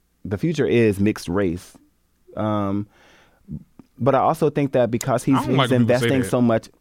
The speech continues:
Speaker 1: I mean, it's, it's, it is what
Speaker 2: When
Speaker 1: it
Speaker 2: they say
Speaker 1: is.
Speaker 2: that, "Oh, the future is mixed," that means, oh.
Speaker 1: Well, because people are, people are gonna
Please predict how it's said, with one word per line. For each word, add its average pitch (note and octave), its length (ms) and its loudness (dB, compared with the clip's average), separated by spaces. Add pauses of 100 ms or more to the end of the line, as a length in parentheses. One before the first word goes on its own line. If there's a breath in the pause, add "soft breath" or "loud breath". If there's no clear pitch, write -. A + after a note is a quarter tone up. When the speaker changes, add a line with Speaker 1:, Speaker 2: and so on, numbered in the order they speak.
(140)
Speaker 1:
I C3 40 0
mean, D3+ 240 2
it's, C#3+ 240 -4
it's, C#3+ 240 -6
it C3+ 140 -2
is C3 140 0
what B2+ 80 0
Speaker 2:
When C3 120 2
Speaker 1:
it C3 60 2
Speaker 2:
they A2 60 2
say C#3 60 4
Speaker 1:
is. A#2+ 60 0
Speaker 2:
that, A#2 140 0
"Oh, A#2+ 120 2
the A#2 60 -2
future C3 320 -4
is A2+ 120 -2
mixed," A#2+ 260 -2
that A#2 60 -2
means, A2+ 220 -4
oh. A#2 220 -4
Speaker 1:
Well, F3+ 60 0
because G3 260 0
people G#3 260 0
are, G3 80 2
people G3+ 300 0
are F#3+ 60 2
gonna E3+ 460 2